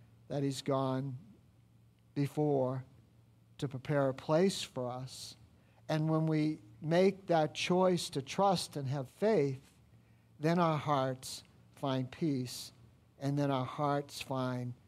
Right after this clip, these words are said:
the blessings of God. Do you remember what Hebrews eleven six says?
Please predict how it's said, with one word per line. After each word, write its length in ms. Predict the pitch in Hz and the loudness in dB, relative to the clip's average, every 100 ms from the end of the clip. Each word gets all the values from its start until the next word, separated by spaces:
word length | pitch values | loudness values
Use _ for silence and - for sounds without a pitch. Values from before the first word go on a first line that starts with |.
| - - - | -20 -20 -10
the 80 | 131 | -4
blessings 560 | 135 135 - 131 120 | 0 0 0 -4 -4
of 140 | 123 117 | -6 -2
God. 360 | 131 127 117 | -2 -2 -4
Do 120 | 110 | 0
you 20 | 170 | 2
remember 440 | 185 196 208 196 | 6 6 6 6
what 320 | 170 170 165 - - - - | 8 6 4 -4 -20 -20 2
Hebrews 440 | 202 180 180 156 | 4 6 4 4
eleven 400 | 156 160 151 151 | 6 6 6 0
six 360 | - 208 - - | 2 2 2 -4
says? 580 | 123 92 104 - - | -6 -8 -10 -18 -20